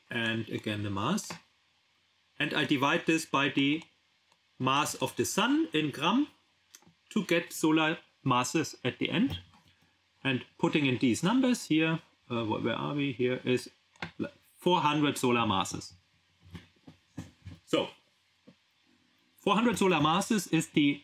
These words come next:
Jeans mass for this density and this temperature. So, what we have is a giant molecular cloud that is maybe one million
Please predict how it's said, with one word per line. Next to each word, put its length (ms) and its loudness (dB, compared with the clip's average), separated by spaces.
Jeans 460 2
mass 560 2
for 180 2
this 340 0
density 760 -2
and 220 0
this 160 2
temperature. 560 -2
So, 340 0
what 180 0
we 120 4
have 460 0
is 340 0
a 60 0
giant 340 0
molecular 440 2
cloud 500 0
that 140 0
is 300 0
maybe 300 2
one 360 4
million 600 2